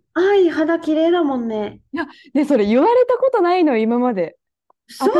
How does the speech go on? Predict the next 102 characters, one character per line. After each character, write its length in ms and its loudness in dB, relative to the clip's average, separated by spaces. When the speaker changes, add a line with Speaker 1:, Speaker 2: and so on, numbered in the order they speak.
Speaker 2:
あ 40 -2
た 60 -8
Speaker 1:
じ 80 -4
ゃ 20 -2
あ 20 -2
み 140 0
ん 40 -2
な 140 -4
綺 100 -8
麗 180 -2
な 120 0
の？ 300 -8
愛 260 -6
の 300 -10
Speaker 2:
で、 100 -6
で 60 -2
も、 320 2
Speaker 1:
周 20 0
り。 80 0
Speaker 2:
う 40 0
ん、 240 -4
私 200 -2
肌 260 0
め 140 2
ち 80 -4
ゃ 20 0
め 120 -2
ち 40 -4
ゃ 60 -4
コ 120 -2
ン 120 -8
プ 100 -2
レ 60 0
ッ 120 -4
ク 80 -20
ス 120 -14
だ 80 -2
っ 120 -10
た 140 -6
の 100 -4
ね、 200 -8
本 220 -8
当 140 -6
に。 100 -6
Speaker 1:
う 40 0
ん。 40 0
Speaker 2:
で、 240 -2
Speaker 1:
ど 60 -16
こ 20 -14
が？ 100 -16
う 80 -4
ん。 200 -6
Speaker 2:
で 80 -2
も 100 0
ね、 180 -2
イ 60 2
ベ 80 0
ン 160 -2
ト 100 -2
で 120 0
も 160 -4
さ、 420 -6
「肌 260 -6
綺 140 -10
麗 160 -2
で 80 -4
す 160 -10
ね」 100 -6
っ 40 -14
て 140 -10
何 220 -4
人 140 -6
か 80 -8
に 80 -6
言 80 -10
っ 20 -14
て 120 -12
も 120 -6
ら 80 -2
っ 80 -10
た 120 -6
の 80 -8
ね。 100 -10
私 220 -4
そ 180 -4
ん 100 -4
な 80 -4
こ 120 0
と 80 0
人 200 -2
生 120 -4
で 80 -4
一 80 -10
回 140 -2
も 80 -2
な 120 -2
か 120 -2
っ 20 -20
た 80 -6
わ 100 -2
け 120 -10
よ。 180 -10